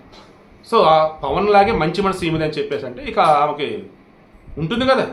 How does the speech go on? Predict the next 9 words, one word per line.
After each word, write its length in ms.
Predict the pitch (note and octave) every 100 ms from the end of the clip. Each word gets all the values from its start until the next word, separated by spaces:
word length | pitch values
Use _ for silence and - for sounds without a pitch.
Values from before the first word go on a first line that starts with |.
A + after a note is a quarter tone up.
| - C#3+
ఈగో 220 | C#3 F3
అనాలో, 380 | F3 D#3 E3 G#3
సెల్ఫ్ 260 | D#3 D3+
రెస్పెక్ట్ 320 | D#3+ - D#3
అనాలో, 180 | D3+ F#3
whatever 320 | C4 A3+ A3
it 100 | D#3+
is. 120 | - - _ _ _ _ _ _ _ _ _ _ _ _
ఎస్, 180 | G3+ G#3+